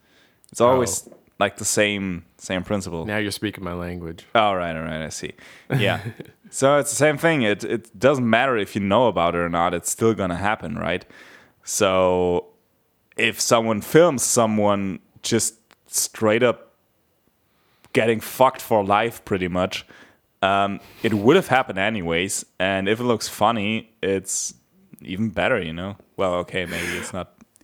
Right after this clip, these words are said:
Speaker 1: even better. It's just a little positive aspect of the whole tragedy.
Speaker 2: Yeah.
Speaker 1: But <laughs>
Speaker 2: I'll, t-, I'll tell you. Okay, I'll tell you about the, the thing that I, the,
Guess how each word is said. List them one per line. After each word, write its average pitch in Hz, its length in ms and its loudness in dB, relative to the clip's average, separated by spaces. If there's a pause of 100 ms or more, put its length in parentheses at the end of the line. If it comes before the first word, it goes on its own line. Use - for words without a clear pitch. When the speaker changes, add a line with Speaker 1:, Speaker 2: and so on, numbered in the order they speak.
Speaker 1:
even 101 260 -6
better. 92 340 -2
It's 90 280 -8
just - 320 -14
a - 100 -6
little 95 260 -8
positive 87 520 -4
aspect 92 440 -6
of - 120 -18
the 92 100 -8
whole 90 120 -8
tragedy. 95 520 -6
Speaker 2:
Yeah. 123 240 0 (1300)
Speaker 1:
But 110 160 4
<laughs> 104 400 -2
Speaker 2:
I'll, 135 240 4
t-, - 180 -6 (160)
I'll 151 120 2
tell 151 260 2
you. 165 220 4 (420)
Okay, 131 240 2
I'll 110 140 2
tell 160 180 4
you 180 60 6
about 185 240 2
the, 156 180 2 (600)
the 139 220 2
thing 160 320 4
that 165 100 8
I, 131 240 6
the, 127 500 2